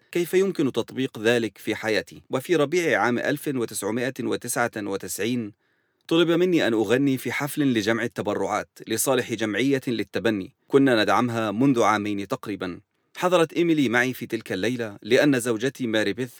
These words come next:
كان عليها أن توصل أبناءنا بالسيارة. في تلك الليلة رجعت إيميلي إلى بيتنا ولديها كل المطبوعات الخاصة بموضوع التبني التي يمكن الحصول عليها،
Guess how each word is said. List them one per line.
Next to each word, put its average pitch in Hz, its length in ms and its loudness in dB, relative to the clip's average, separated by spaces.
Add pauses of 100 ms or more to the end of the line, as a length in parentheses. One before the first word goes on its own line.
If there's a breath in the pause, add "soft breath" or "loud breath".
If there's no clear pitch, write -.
كان 170 180 2
عليها 139 520 2
أن 98 100 -4
توصل 135 340 -4
أبناءنا 110 640 0
بالسيارة. 101 680 -4 (440)
في 127 120 -4
تلك 135 240 -6
الليلة 120 420 2
رجعت 143 580 2
إيميلي 131 400 0
إلى 110 160 2
بيتنا 117 420 -2
ولديها 160 680 0
كل 220 340 2
المطبوعات 131 680 0
الخاصة 98 640 -6
بموضوع 113 500 0
التبني 107 560 -2 (260 soft breath)
التي 113 280 0
يمكن 120 460 0
الحصول 104 420 -6
عليها، 95 400 -6